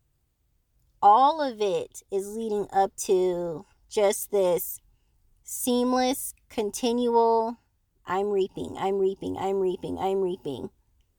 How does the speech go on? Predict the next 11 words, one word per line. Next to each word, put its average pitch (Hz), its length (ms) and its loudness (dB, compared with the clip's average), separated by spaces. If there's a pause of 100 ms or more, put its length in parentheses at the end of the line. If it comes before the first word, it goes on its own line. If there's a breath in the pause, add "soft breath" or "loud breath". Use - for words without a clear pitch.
(720)
So 254 280 2
much 262 260 2
so, 214 460 0
you 233 180 -6
don't 277 140 0
even 247 200 -2
realize 226 460 2
when 196 160 -2
you're 185 140 -2
not. 156 360 -4 (1600)
Right? 196 460 4